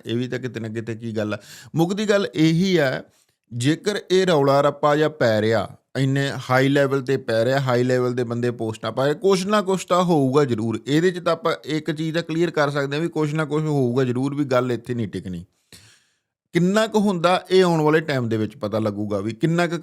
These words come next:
ਘਟੂਗਾ, ਕਿੰਨਾ ਕੁ ਵਧੂਗਾ। ਜੇਕਰ, ਅ, ਜਿਹੜੇ ਕੋਰਟ ਹੈਗੇ ਵਿੱਚ ਆ ਜਾਂਦੇ ਆ, ਕੁਛ ਰੋਕ ਲਾਉਣ ਦੀ ਕੋਸ਼ਿਸ਼ ਕਰਦੇ ਆ, ਜਿਵੇਂ ਡਿਸਟ੍ਰਿਕਟ ਕੋਰਟ ਆ ਗਿਆ ਜਾਂ ਸਰਕਟ ਕੋਰਟ ਆ ਗਿਆ, ਉਦੋਂ ਬਾਅਦ ਮਾਮਲਾ ਸੁਪਰੀਮ ਕੋਰਟ ਤੱਕ ਵੀ ਜਾ ਸਕਦਾ। ਪਰ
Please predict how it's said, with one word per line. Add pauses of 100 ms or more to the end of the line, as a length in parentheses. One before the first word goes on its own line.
ਘਟੂਗਾ,
ਕਿੰਨਾ
ਕੁ
ਵਧੂਗਾ।
ਜੇਕਰ, (380)
ਅ,
ਜਿਹੜੇ
ਕੋਰਟ
ਹੈਗੇ
ਵਿੱਚ (140)
ਆ
ਜਾਂਦੇ
ਆ, (580)
ਕੁਛ
ਰੋਕ
ਲਾਉਣ
ਦੀ
ਕੋਸ਼ਿਸ਼
ਕਰਦੇ
ਆ,
ਜਿਵੇਂ
ਡਿਸਟ੍ਰਿਕਟ
ਕੋਰਟ
ਆ
ਗਿਆ
ਜਾਂ (240)
ਸਰਕਟ
ਕੋਰਟ
ਆ
ਗਿਆ, (340)
ਉਦੋਂ
ਬਾਅਦ (280)
ਮਾਮਲਾ
ਸੁਪਰੀਮ
ਕੋਰਟ
ਤੱਕ
ਵੀ
ਜਾ
ਸਕਦਾ। (340)
ਪਰ